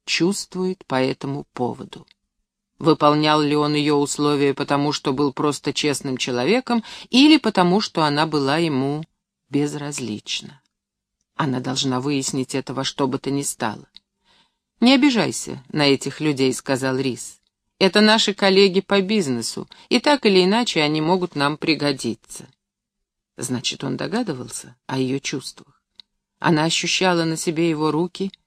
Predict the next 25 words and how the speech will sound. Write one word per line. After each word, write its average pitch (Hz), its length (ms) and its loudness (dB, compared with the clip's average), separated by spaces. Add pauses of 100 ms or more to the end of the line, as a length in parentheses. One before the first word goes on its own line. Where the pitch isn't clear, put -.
(280)
и 151 80 2
его 151 300 4
тело 190 400 -6
рядом 147 360 -4
со 156 180 -10
своим. 131 580 -10 (520)
И 170 100 2
подумала: 131 640 -6 (640)
«А 139 120 -10
ведь 135 180 -6
как - 240 -10
хорошо». 151 580 -10 (840)
В 143 100 -4
Рисе 160 440 -2 (100)
всё - 300 2
было 127 240 0
привлекательным 131 920 -4
для 127 160 -4
неё. 127 380 -4 (500)
Они 175 240 8
были 190 220 6
созданы 202 580 2
друг 165 300 2
для 170 220 0
друга. 147 460 -6